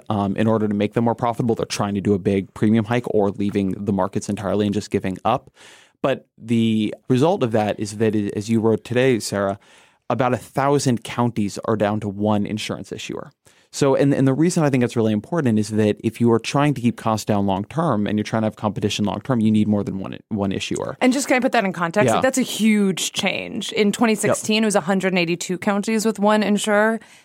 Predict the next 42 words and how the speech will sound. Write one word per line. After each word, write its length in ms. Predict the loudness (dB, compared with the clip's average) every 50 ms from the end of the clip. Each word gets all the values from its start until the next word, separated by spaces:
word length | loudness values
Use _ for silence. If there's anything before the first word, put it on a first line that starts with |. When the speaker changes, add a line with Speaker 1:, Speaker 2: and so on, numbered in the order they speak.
| _ _ 0
Speaker 2:
Now 200 | 2 4 4 4
we're 60 | 4
up 120 | 2 2
to 80 | 2 0
nine 180 | 2 2 0 -2
hundred 220 | -2 -4 -4 -6
and 120 | -6 -8 -8
sixty 440 | -8 -8 -8 -10 -10 -8 -6 -6 -4
in 160 | -4 -4 -2
just 260 | -2 -4 -4 -4 -4
one 220 | -6 -6 -6 -4
year. 160 | -4 -4 -4 -4
Like, 120 | -6 -6
it's 100 | -6 -8
a 20 |
huge, 760 | -8 -8 -10 -10 -2 2 2 4 4 4 2 0 -4 -6 -8 -10 _ _
huge 340 | -16 -4 -2 -2 0 0 0
change 200 | 0 0 0 2
Speaker 1:
And, 80 | 2 2
and 80 | 2
Speaker 2:
in 20 | 2
Speaker 1:
so 60 | 2
Speaker 2:
the 80 | 2 2
Speaker 1:
that's 140 | 0 0
Speaker 2:
law. 120 | 0 2 2 2
Speaker 1:
gone 80 | 2
from 200 | 2 2 2 4
Obamacare 640 | 4 2 2 2 0 0 0 2 2 2 4 4 2
having 400 | 0 0 -2 -2 0 0 0 0
these 160 | 0 -2 -4 -4
competitive 720 | -6 -6 -6 -6 -6 -4 0 2 2 4 4 2 2 2
marketplaces 800 | 2 2 2 2 0 -2 0 0 0 0 0 0 -4 -4 -4 -4
where 80 | -2
different 320 | -2 -2 0 0 0 0 0
issuers 460 | -2 0 0 0 2 2 0 0 0
are 160 | 0 0 -2 -2
fighting 520 | -6 -6 -2 0 0 2 2 2 2 2
each 120 | 0 0 0
other 160 | 0 0 0
for 160 | -2 -4 -6
people's 320 | -6 -6 -4 -4 -4 -2
business 460 | 0 -2 0 2 2 0 0 -2 -4